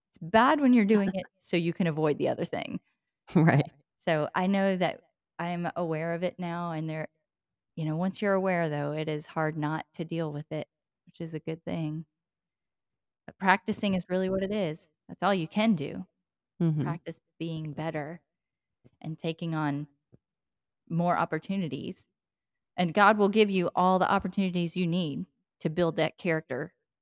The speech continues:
Speaker 1: <laughs> you know?
Speaker 2: <laughs> That's for sure. <laughs> That is a true story. And as you were saying that, it made me think what I learned, and my coach told me, and I think I've mentioned this before, but she said,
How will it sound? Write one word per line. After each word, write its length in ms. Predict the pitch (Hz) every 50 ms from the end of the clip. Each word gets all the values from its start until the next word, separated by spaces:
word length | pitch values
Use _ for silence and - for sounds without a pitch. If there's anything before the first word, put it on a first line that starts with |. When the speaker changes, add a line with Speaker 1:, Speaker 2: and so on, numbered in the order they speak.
| _ -
Speaker 1:
<laughs> 260 | - - - _ -
you 280 | 196 220 240 247 254 220
know? 220 | 208 226 247 -
Speaker 2:
<laughs> 60 | -
That's 260 | 240 165 165 - - - -
for 140 | 156 147
sure. 420 | - - - - - - - - - _ _ _ - - _ _ -
<laughs> 500 | 202 - _ - - 208 _ _ - 226 _ _ _ _ _ _ _ _ _ _ _ _ _ _ _ _ _ _ _ - - - - - - - - - _ _ _ _ _ _ - -
That 180 | - 185 - -
is 180 | - 170 160 -
a 60 | 151
true 220 | - - 156 151
story. 560 | 147 - _ - - - - 127 135 175 196 - _ _ _ _ _ _ _ _ _ -
And 340 | - 180 170 160 151 139 143 _ _ _ _ -
as 180 | 175 160 160
you 80 | 208 202
were 120 | 190 180
saying 360 | 170 - - 175 175 170 160
that, 180 | 147 135 131 131
it 80 | 123 -
made 160 | 139 135 131
me 140 | 127 131 135
think 460 | - - 135 131 127 127 - _ _ _ _ _ _ _ _ -
what 140 | 160 151 135
I 160 | 139 135 135 -
learned, 300 | - 147 151 147 139 135
and 80 | 120 139
my 120 | 147 139
coach 420 | 139 - - 202 175 - - - -
told 320 | - - 190 202 170 170
me, 140 | 120 113 117
and 80 | 113 117
I 40 | 123
think 200 | - 135 123 -
I've 120 | 104 104
mentioned 360 | 101 101 104 107 - - -
this 140 | - - -
before, 420 | - - - - - 120 117 113 110
but 260 | 110 120 113 - -
she 140 | - - -
said, 460 | - - - 131 123 117 120 117 117